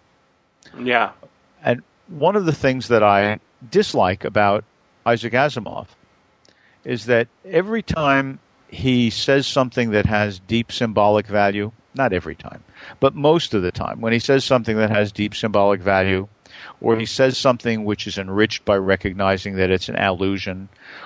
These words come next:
Speaker 2: or he uses a word that's so well chosen that if you understand its etymology, you'll get a richer view.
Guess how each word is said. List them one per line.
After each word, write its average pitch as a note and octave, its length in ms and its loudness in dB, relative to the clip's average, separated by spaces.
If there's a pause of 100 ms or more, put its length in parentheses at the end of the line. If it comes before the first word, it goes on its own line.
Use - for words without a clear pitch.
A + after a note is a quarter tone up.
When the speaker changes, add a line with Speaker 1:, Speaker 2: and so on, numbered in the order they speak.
(100)
Speaker 2:
or B2+ 160 2
he B2 140 0
uses C3 500 2
a A#2+ 60 2
word A2 360 4
that's G2 180 -2
so A#2 200 0
well G#2+ 320 2
chosen G#2 560 0
that G2 160 0
if F#2+ 140 -4
you F#2+ 100 -2
understand G#2+ 580 0
its G2+ 160 -2
etymology, G2 680 0
you'll F#2 200 -4
get G2 200 2
a F#2 60 2
richer F#2 340 -2
view. F#2 340 -2